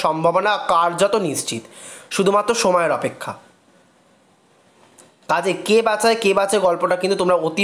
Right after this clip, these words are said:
ভালো করে ready করবে, যাতে কিন্তু যে একটা প্রশ্ন লিখতে হবে, সেই একটা প্রশ্ন তোমরা ওখান থেকেই comment পেয়ে যাও, আর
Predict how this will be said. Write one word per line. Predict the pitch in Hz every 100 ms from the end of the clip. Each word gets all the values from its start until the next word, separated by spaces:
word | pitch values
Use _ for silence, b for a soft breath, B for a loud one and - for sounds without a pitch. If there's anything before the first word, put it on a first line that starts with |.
| 175
ভালো | 156 156
করে | 165
ready | 156 156 175
করবে, | 180 208 220 - B B B B B _ _ _ -
যাতে | 151 160 170
কিন্তু | 175 190 170
যে | 180 170
একটা | 160 202 196
প্রশ্ন | 185 185
লিখতে | 180 -
হবে, | 208 214
সেই | 185 147
একটা | 190
প্রশ্ন | 170 185
তোমরা | 185 160
ওখান | 160 151
থেকেই | 165 143
comment | 123 113
পেয়ে | 113 107
যাও, | 107 - _ _ _ _ _ _ _ _ _ _ _ _ _ _ b b b
আর | 143